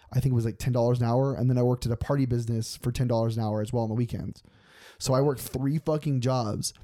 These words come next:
And the only company that actually cared about me was the mom and pop Games to You job, because it was owned by two of the most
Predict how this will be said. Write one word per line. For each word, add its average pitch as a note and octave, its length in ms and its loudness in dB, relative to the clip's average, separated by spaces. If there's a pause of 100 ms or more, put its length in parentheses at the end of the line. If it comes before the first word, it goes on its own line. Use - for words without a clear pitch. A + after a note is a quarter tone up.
(300)
And C#3 120 4
the C#3+ 120 2
only D#3 260 2
company D#3+ 360 0
that C#3+ 140 2
actually C3 300 -2
cared B2+ 240 0
about C#3+ 160 2
me D3+ 140 2
was C3 200 2
the A2+ 260 0
mom B2+ 200 4
and A#2 80 2
pop B2+ 380 0
Games A#2 260 -2
to - 100 -4
You D3+ 120 2
job, B2+ 320 0
because B2+ 240 0
it A#2+ 80 -2
was A#2 160 -2
owned B2 240 0
by A#2 220 0 (300)
two F3+ 200 -2
of F3 40 4
the D#3 80 2
most C#3 320 0